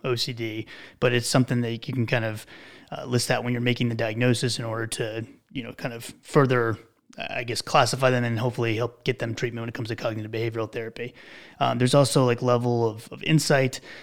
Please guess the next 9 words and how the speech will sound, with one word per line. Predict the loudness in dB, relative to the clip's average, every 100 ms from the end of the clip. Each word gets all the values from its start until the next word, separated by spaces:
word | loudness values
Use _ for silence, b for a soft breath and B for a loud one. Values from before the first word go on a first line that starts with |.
| B
Um, | -2 -2
there's | -2 -2 -4
r-, | -8 -12 -12
response | -10 -4 -4 2 2 2
to | 0 -2
symptoms, | 0 0 2 2 0 -2 -4 -4
um, | -10 -10 -12 -12 -14 _ _ -10
that, | -4 -2 -2 0
uh, | 0 0 -4